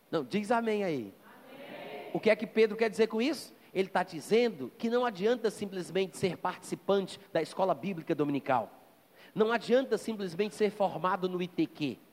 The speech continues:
Speaker 1: Não adianta simplesmente fazer um curso de teologia, fazer um seminário teológico,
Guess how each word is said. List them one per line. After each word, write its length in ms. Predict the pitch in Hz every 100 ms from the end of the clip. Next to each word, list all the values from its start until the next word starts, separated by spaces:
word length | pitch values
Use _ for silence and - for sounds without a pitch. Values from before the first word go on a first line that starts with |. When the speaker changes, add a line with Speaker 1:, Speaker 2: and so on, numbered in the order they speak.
| _ _ - -
Speaker 1:
Não 160 | 220
adianta 440 | 247 196 254 269 220
simplesmente 560 | 220 196 170 190 220
fazer 240 | 208 190 208
um 120 | 202
curso 880 | - - 277 262 - - 165 127 101
de 100 | 175
teologia, 720 | 170 175 160 127 180 147 101 - -
fazer 220 | 160 185
um 100 | 190
seminário 680 | - 196 180 185 254 240 185
teológico, 680 | 165 156 156 160 143 -